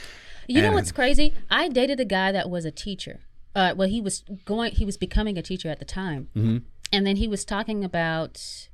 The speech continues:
Speaker 1: uh, we were in the youth group, and he was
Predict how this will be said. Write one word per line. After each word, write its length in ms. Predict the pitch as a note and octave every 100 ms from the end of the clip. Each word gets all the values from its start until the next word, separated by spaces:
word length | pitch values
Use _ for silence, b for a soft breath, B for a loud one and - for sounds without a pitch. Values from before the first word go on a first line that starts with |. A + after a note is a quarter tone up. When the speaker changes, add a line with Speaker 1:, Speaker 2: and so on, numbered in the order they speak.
| - -
Speaker 1:
uh, 440 | - - E3 D3+
we 120 | D#3 F#3+
were 80 |
in 80 | F#3
the 80 | D#3+
youth 240 | D3 F#3
group, 220 | - D#3 - b b b b b
and 140 | - F#3
he 100 | G#3+
was 440 | F#3+ F3+ - -